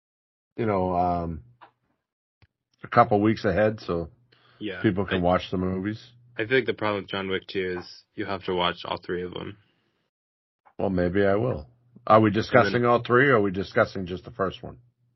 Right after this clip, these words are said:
Speaker 2: I mean, we could. And the fourth one comes out this week, so.
Speaker 1: So we're gonna discuss all three?
Speaker 2: Yeah, eventually.
Speaker 1: Okay.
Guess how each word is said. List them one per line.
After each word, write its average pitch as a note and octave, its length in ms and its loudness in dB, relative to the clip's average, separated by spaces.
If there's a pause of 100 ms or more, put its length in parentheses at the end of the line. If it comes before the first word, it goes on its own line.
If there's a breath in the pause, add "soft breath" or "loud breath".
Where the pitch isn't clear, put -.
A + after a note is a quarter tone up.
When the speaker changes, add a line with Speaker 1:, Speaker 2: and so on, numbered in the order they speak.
(160)
Speaker 2:
I G#2+ 40 -6
mean, A2+ 120 2
we B2+ 100 2
could. F#2+ 320 0
And A#2+ 100 4
the A2+ 60 2
fourth A#2+ 320 4
one F2 100 -2
comes F2+ 240 -12
out F2 220 -6
this F#2+ 200 -8
week, F2 380 -8
so. - 200 -16 (1200)
Speaker 1:
So G2 200 4
we're F2 160 0
gonna F#2+ 200 0
discuss G2 440 0
all G2 140 4
three? G#2+ 360 2 (960)
Speaker 2:
Yeah, G2+ 220 -2 (120)
eventually. F2+ 540 -10 (520)
Speaker 1:
Okay. F2 280 -6